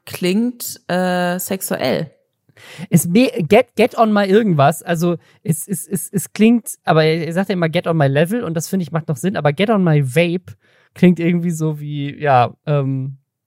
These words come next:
Speaker 2: sit, ja, sit on my face oder irgendwie sowas, keine Ahnung. Es ist so ein bisschen so, mm, ähm, a-, aber das Geile ist, dass in dieser Markendarstellung auch ein Logo drin ist.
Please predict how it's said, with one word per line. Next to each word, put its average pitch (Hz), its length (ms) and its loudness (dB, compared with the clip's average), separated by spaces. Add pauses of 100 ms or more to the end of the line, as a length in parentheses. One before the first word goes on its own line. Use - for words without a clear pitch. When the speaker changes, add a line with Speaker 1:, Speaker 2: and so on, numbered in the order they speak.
(760)
Speaker 2:
sit, - 360 -2 (140)
ja, 127 320 4 (140)
sit 160 180 -2
on 143 80 4
my 127 120 2
face 123 340 -2
oder 117 160 -2
irgendwie 120 160 -6
sowas, 117 240 -6
keine 135 180 0
Ahnung. 117 200 0
Es 127 100 -4
ist 156 100 -6
so 196 80 4
ein 185 60 2
bisschen 185 260 -4
so, 160 220 2
mm, 202 400 2 (360)
ähm, 160 460 4
a-, - 320 -6
aber 196 160 4
das 190 140 2
Geile 262 240 4
ist, 180 160 0
dass 165 100 -4
in 170 80 -4
dieser 165 240 2
Markendarstellung 147 840 0
auch 131 120 -6
ein 135 160 0
Logo 170 360 4
drin 131 260 0
ist. - 320 -4